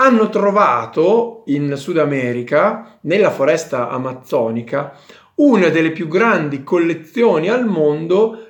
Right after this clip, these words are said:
di arte preistorica rupestre e l'hanno definita, per il valore artistico enorme di questa, di questo ritrovamento,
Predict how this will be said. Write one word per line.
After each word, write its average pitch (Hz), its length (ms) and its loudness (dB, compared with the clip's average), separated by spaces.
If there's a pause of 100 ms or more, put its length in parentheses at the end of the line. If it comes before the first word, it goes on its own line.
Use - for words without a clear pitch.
(120)
di 233 240 2
arte 147 400 0
preistorica 156 680 0
rupestre 135 800 -4
e 175 280 -2
l'hanno 185 340 2
definita, 185 1080 0
per 170 160 2
il 165 180 -2
valore 160 460 2
artistico 131 1080 -6
enorme 160 840 0
di 135 140 -12
questa, 127 640 -6
di 135 100 -12
questo 147 280 -6
ritrovamento, 175 800 -2